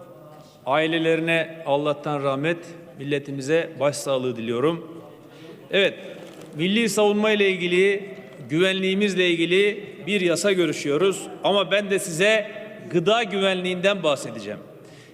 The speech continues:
Gıda güvenliğimiz kalmadı arkadaşlar. Şu kepek,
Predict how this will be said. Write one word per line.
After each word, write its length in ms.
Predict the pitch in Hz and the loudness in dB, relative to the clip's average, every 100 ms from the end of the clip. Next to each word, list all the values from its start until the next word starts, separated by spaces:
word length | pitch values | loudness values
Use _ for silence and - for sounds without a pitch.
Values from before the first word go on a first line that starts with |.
| - | -6
Gıda 340 | 160 170 226 233 | 0 2 2 2
güvenliğimiz 960 | 202 208 208 208 208 208 226 233 - - - - - | 0 2 2 2 2 2 2 0 -2 -12 -16 -18 0
kalmadı 460 | 185 220 202 170 | 2 2 2 2
arkadaşlar. 600 | 160 - 143 127 - 113 - - - - - - - - | 2 2 0 -2 0 -2 -4 -12 -18 -20 -20 -20 -20 -16
Şu 440 | - - 254 262 - - - - - - - - | -4 2 4 4 2 -8 -12 -14 -16 -18 -8 -2
kepek, 380 | 190 226 247 | 0 0 -2